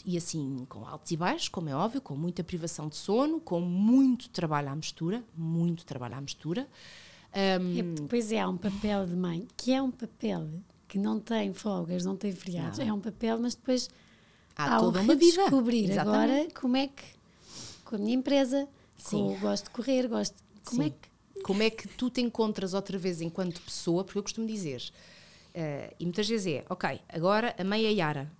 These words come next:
Speaker 1: Não, a, a Yara é a Yara que agora tem um novo papel, enquanto mãe, enquanto profissional, ou seja, eu acho que o erro que eu cometi, e se calhar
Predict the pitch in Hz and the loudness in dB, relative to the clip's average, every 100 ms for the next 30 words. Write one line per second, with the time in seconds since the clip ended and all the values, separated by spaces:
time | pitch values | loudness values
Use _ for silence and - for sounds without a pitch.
0 | - 196 151 - - - - 131 - 143 | -4 -2 -2 -8 -20 -20 -12 -10 -10 -8
1 | 147 170 208 247 - 185 180 180 170 160 | -4 0 0 -2 -2 0 2 2 2 2
2 | 160 320 - - - - 180 160 180 208 | 2 0 -2 -16 -20 -4 0 4 4 4
3 | 294 330 262 277 285 302 - 370 381 302 | 2 0 0 2 2 0 0 -4 0 0
4 | 320 185 185 156 151 165 214 330 330 190 | 0 -6 -4 -4 -2 0 2 2 -2 -4
5 | - - 180 - 208 240 208 - 151 151 | -6 -8 -6 -2 -2 -2 -2 -2 -2 -6
6 | - - - 170 240 - - 202 190 220 | -10 -20 -4 0 2 0 -2 0 2 2
7 | 247 285 339 - _ _ - 208 214 190 | 0 -2 -6 -8 _ _ 2 2 2 -2
8 | 180 - 196 165 160 - 165 165 | -2 -2 -2 -2 -6 -4 -2 -2